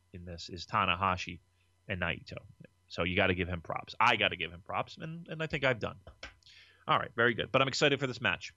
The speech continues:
Um, I'm, I'm, I'm just excited to see how it's gonna turn out. To be, to be quite frank, to be truthful,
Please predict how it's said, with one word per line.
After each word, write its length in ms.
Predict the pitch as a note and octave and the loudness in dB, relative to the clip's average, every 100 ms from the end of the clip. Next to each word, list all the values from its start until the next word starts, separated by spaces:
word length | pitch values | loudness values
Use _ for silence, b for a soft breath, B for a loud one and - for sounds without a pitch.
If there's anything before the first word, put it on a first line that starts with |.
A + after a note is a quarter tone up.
| - | -2
Um, 600 | F#2+ G2 G2 G2 G2 F#2+ | 0 4 4 4 2 2
I'm, 100 | A2 | 4
I'm, 140 | B2 C3+ | 4 2
I'm 140 | F3+ | 0
just 220 | F#3 - D4+ | 0 -6 -6
excited 380 | - A3+ G#3+ | 0 0 0
to 60 | F3+ | -4
see 200 | - G3+ | -4 -2
how 280 | C3+ D#3 F#3+ | 2 4 4
it's 100 | - | 2
gonna 180 | G3 G3+ | 0 2
turn 240 | G3+ G3+ | 4 6
out. 260 | G3+ - - | 6 4 2
To 60 | |
be, 140 | B2 C3 - - | -2 -4 -8 -8
to 60 | |
be 140 | A#2 C#3+ | -4 -2
quite 260 | - C#3 | 2 2
frank, 380 | B2+ C#3 F#3+ D#3+ _ _ _ _ _ | 4 4 4 0 _ _ _ _ _
to 60 | C3+ | -8
be 80 | |
truthful, 520 | C3+ D3+ F#3 - D3+ | 2 8 8 8 0